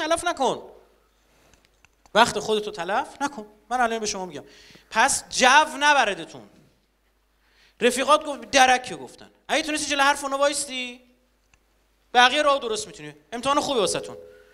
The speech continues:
آخ تو سر امولت اینو ندیدی، اونو نه، ندیدم. بیکار نیستم مثل تو علاف. بیکار نیستم مثل تو علاف. بعد یه جالبه، فضای آخر الزمان اینه که کسایی که کار خوب می‌کنن خجالت زدن. پرروها، این کارا پررو دارن.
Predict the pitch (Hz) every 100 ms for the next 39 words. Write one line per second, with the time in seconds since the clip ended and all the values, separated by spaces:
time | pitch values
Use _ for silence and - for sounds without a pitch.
0 | _ _ - 220 262 247 240 240 233 226
1 | 226 233 233 240 240 226 226 233 226 214
2 | 208 185 131 113 - 175 202 196 190 143
3 | 123 117 120 107 95 87 - _ _ _
4 | _ _ _ _ _ _ _ _ _ _
5 | _ _ _ - 196 269 311 311 285 269
6 | 240 196 175 170 - - _ _ _ _
7 | _ _ _ _ _ _ - 214 285 311
8 | 285 277 277 294 226 170 196 214 302 247
9 | 202 185 170 175 175 180 180 233 226 220
10 | 233 240 202 196 185 190 185 214 233 196
11 | 170 160 156 160 160 107 - _ _ _
12 | - 185 180 185 208 226 226 - - 185
13 | 196 185 196 170 156 139